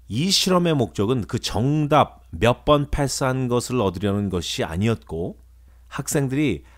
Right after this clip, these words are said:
하얀 티셔츠를 입은 학생들의 농구공 패스의 숫자를 세고 있을 동안에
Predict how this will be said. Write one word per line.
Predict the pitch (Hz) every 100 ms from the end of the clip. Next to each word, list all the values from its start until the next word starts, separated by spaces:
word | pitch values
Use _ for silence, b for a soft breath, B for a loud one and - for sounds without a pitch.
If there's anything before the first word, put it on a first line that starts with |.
| b b
하얀 | - 160 165 156
티셔츠를 | - 160 135 139 - 135
입은 | 120 123
학생들의 | 120 117 123 120 120 101
농구공 | 110 127 117 127 123
패스의 | - 127 120 - 131 127 - b b
숫자를 | - - 208 - 202 185 185 165 - b b
세고 | - - 196 196 180 151
있을 | - 117
동안에 | 104 92 104 131 -